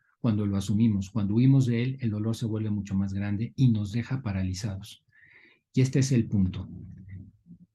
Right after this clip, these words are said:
Y es la vida de cada ser humano, Joaquín. La vida se vive una sola vez. Cada uno tiene ese momento. Y si no logramos en un momento determinado comprender esa grandeza interior, lo que somos realmente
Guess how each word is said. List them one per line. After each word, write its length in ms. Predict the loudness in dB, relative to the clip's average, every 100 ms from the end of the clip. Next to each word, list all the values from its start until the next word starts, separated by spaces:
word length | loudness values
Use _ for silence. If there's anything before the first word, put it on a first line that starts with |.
| _ 2
Y 140 | 4
es 120 | 4
la 100 | 4
vida 220 | 4 4
de 80 | 2
cada 200 | 2 2
ser 160 | 4 4
humano, 320 | 6 6 4
Joaquín. 360 | 0 0 2 2
La 100 | 4
vida 220 | 4 2
se 160 | 0
vive 240 | -2 0 2
una 260 | 2 2
sola 380 | 0 -2 0 0
vez. 360 | -2 -8 -12 _
Cada 260 | -6 -2 2
uno 340 | 6 6 6
tiene 340 | 2 0 0 0
ese 220 | -2 0
momento. 600 | 2 2 0 -2 -6 -12 _ _ _ _ _ _ _ -4
Y 200 | -2 -2
si 200 | 2 2
no 180 | 4 4
logramos 680 | 2 0 -2 -2 -4 -6 -6
en 140 | -2
un 80 | 0
momento 400 | 0 0 -2 -4
determinado 720 | -8 -6 -2 -2 -2 -6 -8 -2
comprender 840 | 0 0 0 -2 0 0 0 -4 -8 _ _ _ _ _ _
esa 360 | 4 4 4 0
grandeza 500 | 0 0 -2 -2 -2
interior, 540 | -2 -2 -2 -2 -4 _ _ _ _ -2
lo 260 | 2 2
que 140 | 2 -2
somos 520 | 2 4 6 4 0
realmente 840 | -2 0 2 2 0 0 -4 -6